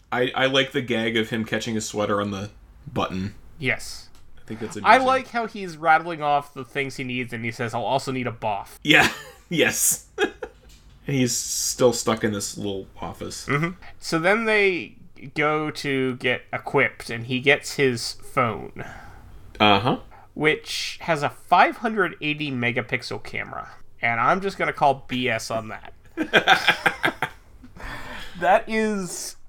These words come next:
Speaker 2: an insanely detailed camera. Um,
Speaker 1: Mm-hmm.
Speaker 2: for reference, my iPhone eleven Pro,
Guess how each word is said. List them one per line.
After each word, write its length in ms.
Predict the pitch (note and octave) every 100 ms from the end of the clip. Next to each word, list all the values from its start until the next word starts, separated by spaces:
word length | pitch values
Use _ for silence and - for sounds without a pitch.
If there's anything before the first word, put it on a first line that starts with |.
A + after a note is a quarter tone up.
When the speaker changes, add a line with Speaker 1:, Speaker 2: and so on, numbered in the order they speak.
| -
Speaker 2:
an 140 | E3+
insanely 1300 | D#3+ D3 C#3+ C3+ - - - G3 F3 E3 D3 C3+ B2
detailed 500 | A#2 A2+ A#2 G2+ -
camera. 520 | G#2 G2 F2+ - - -
Um, 640 | B2 B2 A#2+ A#2+ A#2+ A#2
Speaker 1:
Mm-hmm. 120 | A#2+ G#3 - - _
Speaker 2:
for 680 | - G#3+ A3 A3 A3 G3
reference, 960 | - E3 D#3+ - - F2 - - - - -
my 360 | C#3+ D#3 F3 -
iPhone 640 | D#3+ F3+ - F3+ E3+ E3
eleven 560 | C#3+ D3 D3 C#3 B2+ B2
Pro, 720 | - C#3 B2 A#2 A2 G#2+